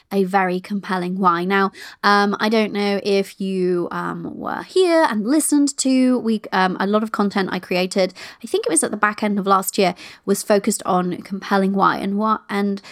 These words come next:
why having that is so necessary to create the kind of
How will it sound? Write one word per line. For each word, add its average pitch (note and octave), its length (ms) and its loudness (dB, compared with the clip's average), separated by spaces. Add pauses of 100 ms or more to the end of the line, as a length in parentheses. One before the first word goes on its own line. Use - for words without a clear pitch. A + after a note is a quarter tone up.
(180)
why C4+ 240 4
having B3+ 580 2
that F3 260 0
is G3 160 -4
so B3 440 2
necessary G#3+ 1160 2
to - 260 -4
create F#3+ 520 -2
the G3+ 80 -12
kind F#3 320 -4
of F#3 160 -4